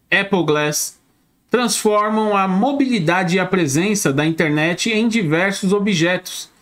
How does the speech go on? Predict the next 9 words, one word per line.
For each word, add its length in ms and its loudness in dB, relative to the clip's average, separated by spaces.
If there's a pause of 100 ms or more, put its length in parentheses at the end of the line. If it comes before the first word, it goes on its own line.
(260)
em 140 0
uma 220 2
realidade 840 0
cada 340 0
vez 320 0
mais 240 0
próxima. 640 -2 (460)
O 100 2
Tech 300 -2